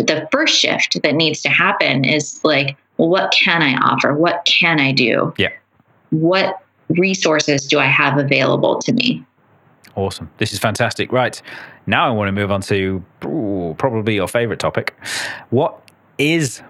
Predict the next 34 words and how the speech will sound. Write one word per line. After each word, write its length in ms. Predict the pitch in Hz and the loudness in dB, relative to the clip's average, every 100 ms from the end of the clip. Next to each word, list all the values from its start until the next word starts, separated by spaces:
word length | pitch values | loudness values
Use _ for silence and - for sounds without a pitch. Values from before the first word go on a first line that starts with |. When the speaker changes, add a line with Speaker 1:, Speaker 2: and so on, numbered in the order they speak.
| - | -2
Speaker 2:
possible 580 | 135 123 120 98 80 - | -2 0 -2 -2 -2 -4
when 200 | 95 87 | -4 -4
it 100 | - | -2
comes 300 | - 95 87 | -2 -2 -4
to 100 | 90 | -4
selling 300 | - 90 87 | -2 -2 -2
retail 380 | 90 87 82 76 | -4 -2 -2 -2
in 140 | 85 | -4
an 120 | 85 | -4
independent 640 | 82 78 - 78 73 - - | -4 -4 -4 -4 -6 -8 -12
spa 300 | - 78 78 | -2 -2 0
or 140 | 80 | -4
salon? 400 | - 76 65 - | -4 -2 -2 -6
You 80 | 85 | -6
know, 60 | 90 | -2
what, 240 | 127 - - - - | -2 -2 -10 -6 -2
what 200 | 156 180 | 0 0
is 180 | 156 | -2
possible 640 | - 127 - 101 98 95 - | 0 -2 -2 -2 -2 -2 -2
as, 520 | 92 95 92 87 - - - | 0 0 0 -4 -10 -16 -6
um, 760 | 95 90 90 90 87 87 85 80 _ _ _ _ _ - - | -2 0 -2 -2 -4 -4 -6 -10 _ _ _ _ _ -8 -4
an 120 | 110 | -2
individual 720 | 110 107 131 - 85 98 120 - _ _ _ - | -2 0 -2 0 0 -2 -4 -10 _ _ _ -2
working 360 | 107 117 101 | 0 0 -2
in 80 | 92 | 0
a, 120 | 85 - | 0 -2
a 60 | |
spa 240 | - 92 85 | -2 0 0
or 80 | 85 | 0
salon? 340 | - 82 85 | 0 0 0
What 220 | 131 - - - - | -2 -2 -12 -20 -14
can 360 | - - 120 117 | -6 -2 0 0
you 200 | 110 104 | 0 -2
sell? 400 | - 104 82 - | 0 0 0 -6